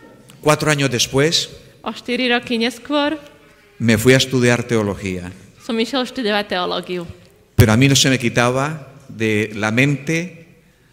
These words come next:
Speaker 1: aquella pregunta del profesor.
Speaker 2: Ale stále som mal v hlave otázku môjho učiteľa.
Speaker 1: Y como era mi amigo.
Speaker 2: A keďže bol mojim priateľom,
Speaker 1: Fui a la universidad.
Speaker 2: išiel som na univerzitu.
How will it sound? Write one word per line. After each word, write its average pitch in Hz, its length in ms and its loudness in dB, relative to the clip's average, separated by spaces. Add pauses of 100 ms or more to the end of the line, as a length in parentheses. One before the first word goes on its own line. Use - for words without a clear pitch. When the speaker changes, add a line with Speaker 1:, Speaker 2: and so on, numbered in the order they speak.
(180)
Speaker 1:
aquella 123 360 2
pregunta 110 480 0
del 98 160 0
profesor. 95 600 -4
Speaker 2:
Ale 214 200 -2
stále 277 320 -4
som 277 200 -4
mal 240 320 -2
v 214 80 -8
hlave 269 260 0 (460)
otázku 240 560 -6
môjho 226 320 -2
učiteľa. 208 520 -10 (320)
Speaker 1:
Y 143 40 -4
como 135 280 0
era 190 320 2 (260)
mi 143 140 2
amigo. 131 440 2 (540)
Speaker 2:
A 247 60 -10
keďže 320 300 -2
bol 330 180 0
mojim 277 300 -2
priateľom, 294 680 -2 (1120)
Speaker 1:
Fui 156 320 6
a 143 80 6
la 135 80 4
universidad. 131 720 -2 (720)
Speaker 2:
išiel 220 240 -6
som 190 160 -12
na 202 160 -4
univerzitu. 285 720 -4